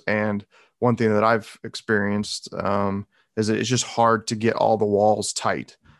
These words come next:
um, it, with a Dyneema shelter. Just that, that's, um, again, you just can't, like, stretch sag out of the wall, 'cause it just, if you start pulling on one thing, then another area starts sagging because there's nowhere else for it to go.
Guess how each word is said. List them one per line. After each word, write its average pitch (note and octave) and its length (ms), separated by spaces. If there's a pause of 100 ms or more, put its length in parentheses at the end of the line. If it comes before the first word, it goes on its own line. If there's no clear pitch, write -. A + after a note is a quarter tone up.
(160)
um, F#2+ 580 (100)
it, - 180
with A2 200
a G#2 60
Dyneema G2+ 580
shelter. - 500 (100)
Just - 300
that, G2 240 (360)
that's, - 540
um, F2 400
again, A2 180
you G2+ 80
just G#2 220
can't, A#2 320
like, G#2+ 180
stretch - 720
sag G#2 380
out G#2 140
of G2 80
the F#2+ 40
wall, G2+ 320
'cause F#2 200
it F#2+ 60
just, - 260 (280)
if G#2 140
you G#2 80
start - 260
pulling A2 280
on G2+ 140
one A2 160
thing, G2+ 240
then G2+ 140
another G#2 320
area G#2+ 320
starts - 320
sagging G#2 520
because G#2 260
there's G2+ 240
nowhere G#2 300
else G2+ 160
for - 160
it - 80
to F#2+ 80
go. G#2 400